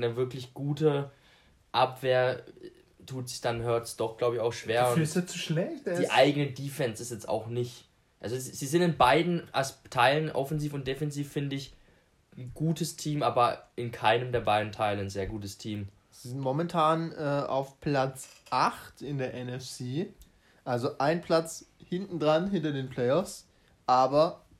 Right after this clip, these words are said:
Speaker 3: beide, also sie stehen sieben sieben und vorne dran die Vikings auch sieben und sieben. Und die haben wir ja gegen die Rams mit einer klaren Niederlage im Buch. Wenn sie also,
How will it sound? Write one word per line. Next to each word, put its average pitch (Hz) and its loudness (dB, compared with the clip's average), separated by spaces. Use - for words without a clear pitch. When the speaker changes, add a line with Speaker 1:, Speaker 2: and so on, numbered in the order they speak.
Speaker 3:
beide, 143 4
also 120 -4
sie 127 -6
stehen 156 -2
sieben 147 -2
sieben 156 -4
und 139 -4
vorne 139 0
dran 147 0
die 123 -2
Vikings 135 2
auch 117 -4
sieben 123 -8
und 117 -6
sieben. 117 -6
Und 113 -10
die 123 0
haben 131 0
wir 131 2
ja 123 4
gegen 123 -4
die 123 -2
Rams 123 -4
mit 123 -6
einer 120 -6
klaren 127 2
Niederlage 127 -2
im 120 -6
Buch. 156 -2
Wenn 131 -2
sie 123 -6
also, 127 -4